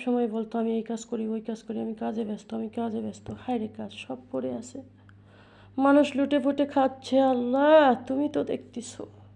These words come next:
সহ্য হচ্ছে না। তার নামে আজকে কিছু ইফতার আয়োজন করেছি। সেটা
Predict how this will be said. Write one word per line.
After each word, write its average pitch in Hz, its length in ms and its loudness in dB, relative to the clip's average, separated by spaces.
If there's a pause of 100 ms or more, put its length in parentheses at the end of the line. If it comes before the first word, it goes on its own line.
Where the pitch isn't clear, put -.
(420)
সহ্য 294 420 -8
হচ্ছে 254 400 -6
না। 262 100 -12 (3000)
তার 247 200 2
নামে 226 380 -2
আজকে 220 300 -6
কিছু 226 320 -6
ইফতার 214 420 -4
আয়োজন 220 420 -6
করেছি। 247 600 -8 (760)
সেটা - 420 -8